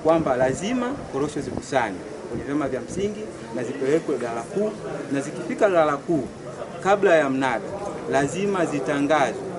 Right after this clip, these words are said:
siku mbili kabla, ili kuwapa fursa sasa wanunuzi walioko hapa nchini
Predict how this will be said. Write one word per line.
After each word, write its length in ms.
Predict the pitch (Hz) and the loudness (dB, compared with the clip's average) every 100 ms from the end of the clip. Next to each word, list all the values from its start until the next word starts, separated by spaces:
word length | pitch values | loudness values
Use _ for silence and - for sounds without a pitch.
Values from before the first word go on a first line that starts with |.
| - | -8
siku 260 | 156 165 | -6 -2
mbili 420 | 165 165 196 175 165 - - | 0 0 0 -2 -4 -8 -2
kabla, 320 | 170 151 - - - - - - | 2 2 -2 -8 -10 -10 -10 -4
ili 140 | 202 208 | -2 -2
kuwapa 420 | 160 175 180 156 | 4 4 4 0
fursa 440 | - 240 214 185 | 0 -4 -4 -4
sasa 300 | - 151 156 | -4 -2 2
wanunuzi 680 | 127 120 123 135 139 117 139 - - - | 2 2 0 2 2 0 -6 -6 -8 -2
walioko 380 | 127 131 160 - | 2 4 4 4
hapa 220 | 156 156 | 2 2
nchini 500 | 127 123 208 247 247 | -4 -6 -4 -2 -2